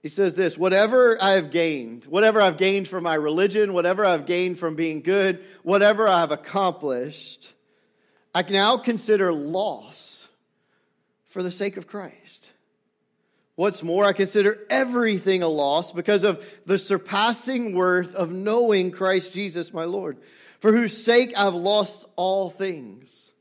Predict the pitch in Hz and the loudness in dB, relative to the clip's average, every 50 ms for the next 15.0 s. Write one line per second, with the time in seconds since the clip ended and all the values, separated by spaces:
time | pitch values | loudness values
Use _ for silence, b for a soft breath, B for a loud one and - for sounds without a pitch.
0 | _ _ _ _ _ _ _ _ _ _ _ _ _ _ _ _ - 139 139 147 | _ _ _ _ _ _ _ _ _ _ _ _ _ _ _ _ -16 -12 -12 -12
1 | 135 - - 180 185 185 175 156 151 135 127 120 120 117 131 147 147 147 147 143 | -10 -4 -2 0 2 2 2 0 0 -2 -4 -8 -10 -8 -6 -4 -2 -2 -2 -2
2 | 107 110 95 85 78 - - - - - - - - _ _ _ _ _ _ _ | -4 -6 -12 -16 -16 -20 -20 -20 -20 -20 -20 -20 -20 _ _ _ _ _ _ _
3 | _ _ _ _ _ _ _ _ _ _ _ _ _ _ _ _ _ _ _ _ | _ _ _ _ _ _ _ _ _ _ _ _ _ _ _ _ _ _ _ _
4 | - 147 156 160 160 151 151 143 135 123 123 151 160 170 180 190 196 190 170 - | -8 -4 -4 -2 -2 -2 -4 -4 -6 -6 -6 -4 -2 -2 -2 -2 -4 -6 -10 -12
5 | - 165 156 147 139 139 135 127 - - 135 131 131 120 - - 139 143 151 160 | -10 -8 -6 -4 -4 -4 -6 -8 -10 -12 -12 -12 -12 -12 -12 -12 -10 -10 -8 -8
6 | 156 151 147 139 147 131 123 120 120 127 131 139 143 147 147 156 170 156 143 131 | -6 -6 -6 -6 -6 -8 -8 -8 -6 -6 -6 -6 -6 -6 -6 -4 -4 -4 -6 -6
7 | 127 135 143 160 160 - 170 - - 165 151 147 - 135 135 135 127 123 127 123 | -4 -4 -4 -4 -6 -8 -14 -14 -12 -12 -12 -10 -10 -12 -10 -8 -8 -8 -6 -8
8 | 120 113 113 110 107 - 151 156 165 156 - - 147 135 120 117 117 113 120 139 | -8 -8 -10 -12 -12 -12 -10 -10 -10 -10 -12 -12 -12 -12 -10 -10 -10 -10 -6 -4
9 | 170 165 143 127 - B B B B B 170 208 240 240 190 190 240 233 220 196 | -2 -2 -2 -2 -4 B B B B B 0 0 0 0 0 0 0 0 0 -2
10 | 185 165 - B B B B B B 202 208 226 220 220 226 214 190 214 - 190 | -2 -6 -10 B B B B B B 4 4 4 4 4 4 4 2 2 2 2
11 | 175 165 - B B B B 175 175 - - - 202 208 233 233 214 208 185 - | 2 2 2 B B B B -10 -10 -8 -2 0 2 2 2 0 -2 -4 -6 -4
12 | 190 180 170 156 160 151 151 147 147 147 151 147 147 151 147 143 151 175 175 175 | -4 -4 -4 -2 0 0 0 0 0 0 -2 -4 -4 -6 -6 -4 -2 -2 -2 0
13 | 180 160 147 - 160 147 143 139 139 156 151 139 151 160 156 151 147 135 123 117 | -2 -2 -4 -4 -2 -4 -2 -4 -6 -8 -6 -6 -6 -8 -8 -8 -8 -8 -8 -10
14 | 113 113 127 131 123 110 107 110 113 113 110 107 - - 127 117 107 107 104 110 | -10 -10 -8 -8 -6 -6 -8 -10 -10 -10 -12 -12 -10 -10 -10 -10 -10 -12 -16 -20